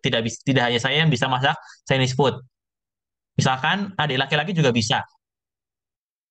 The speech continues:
Gimana tuh, Kak? Kak Michael. 不仅我会做中国菜.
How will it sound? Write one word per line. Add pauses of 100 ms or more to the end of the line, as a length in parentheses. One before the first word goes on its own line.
(540)
Gimana
tuh,
Kak? (240)
Kak
Michael. (400)
不
仅
我
会 (240)
做
中
国
菜.